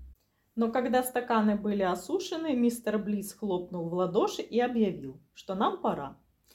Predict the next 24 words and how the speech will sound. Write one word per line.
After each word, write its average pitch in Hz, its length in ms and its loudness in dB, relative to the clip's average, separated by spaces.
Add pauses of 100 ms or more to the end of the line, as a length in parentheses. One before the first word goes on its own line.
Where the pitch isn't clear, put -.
(240)
Брикстон 320 640 0
и - 180 2
миссис 220 560 6
Дэнди, 330 680 -2
наша 233 320 -2
новая 220 340 4
квартирная 208 720 0
хозяйка, 190 720 -2 (200)
ждут. 185 460 -6 (840)
Отведя 226 540 4
нас 208 240 4
к - 100 -14
экипажу, 339 640 2
он 208 280 2
помог 202 300 4
нам 262 180 4
сесть. - 460 -8 (340)
Очутившись 277 680 -2
в - 80 -20
полутьме, 262 720 2
я 247 160 2
перестала 262 640 4
изумлённо 202 580 4
таращиться 302 800 0